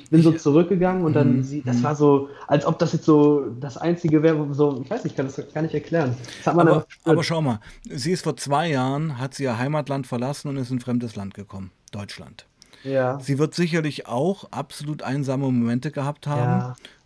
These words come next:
Speaker 2: und wird auch sich als sehr alleine fühlen. Und vielleicht ist das für sie auch genau wie für dich so eine Art
Speaker 1: Mhm.
Speaker 2: Anker, so ein, ein Halt.
Speaker 1: Ja, ja, das stimmt.
Speaker 2: Wissen deine Eltern von ihr?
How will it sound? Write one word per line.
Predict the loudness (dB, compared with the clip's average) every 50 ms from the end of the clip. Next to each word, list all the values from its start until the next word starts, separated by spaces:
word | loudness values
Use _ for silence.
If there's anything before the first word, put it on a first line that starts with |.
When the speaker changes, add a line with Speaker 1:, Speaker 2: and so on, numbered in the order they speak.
| _
Speaker 2:
und | -2 0 2 2 2 0 -2 -4 -8 -10 -6
wird | -6 -6 -4 -4
auch | -4 -4 -4 -4
sich | -8 -12 -10 -10 -10
als | -8 -6
sehr | -6 -6 -6
alleine | -6 -6 -6 -4 -4 -4 -6
fühlen. | -6 -4 -4 -2
Und | -2 -4 -4
vielleicht | -4 -6 -4 -4 -4 -6 -8 -10 -16 -14 _
ist | -10 -10 -8 -8
das | -8 -8 -8
für | -8 -8 -6
sie | -4 -2 -2 -2 -2 -4 -6
auch | -6 -6 -6 -6 -4
genau | -6 -6 -4 -4 -4 -4 -4
wie | -6 -6
für | -8 -10 -8
dich | -8 -10 -8 -8
so | -8
eine | -8 -8 -8
Art | -8 -10 -10
Speaker 1:
Mhm. | -10 -8
Speaker 2:
Anker, | -8 -8 -6 -6 -6 -6 -6 -6
so | -6 -6 -4 -4
ein, | -4 -6 -8 -12 -18 -18 -16 -14 -8 -6
ein | -6 -4 -2
Halt. | -2 -2 -2 -4 -8 -10 -16 -18 _ _ -20 -20 _ _ _ _ _ _ _
Speaker 1:
Ja, | -2 0 2 2 2 2 0 -2 -6 -6 -2
ja, | 2 2 4
das | 2 2 -2 -6
stimmt. | -6 -4 -4 -4 -6 -8 -12 -20 _ _ _ _ _ _ _ _ _ _ _ _ _ _ _ _ _ -20 -20 _ _ _ -6
Speaker 2:
Wissen | -2 0 2
deine | 2 2 2 2 0
Eltern | 0 0 0 -2 -2
von | -4 -4 -4
ihr? | -2 -4 -4 -4 -6